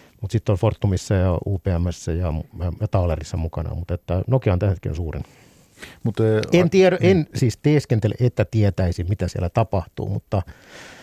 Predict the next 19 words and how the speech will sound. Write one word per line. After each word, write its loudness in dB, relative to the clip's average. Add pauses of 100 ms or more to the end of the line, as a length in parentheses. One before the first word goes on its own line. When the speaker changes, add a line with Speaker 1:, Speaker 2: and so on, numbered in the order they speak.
(360)
Speaker 1:
tuntuu 0
siltä, 4
että 2
se -4
uutisvirta 0
on 2
aika 0
positiivinen 2
ja, 2
ja 0
yritys 0
on -2
kassassa -2
muutama 0
miljardi 0
rahaa 2
ja 2 (300)
jotenkin 0
luotan 0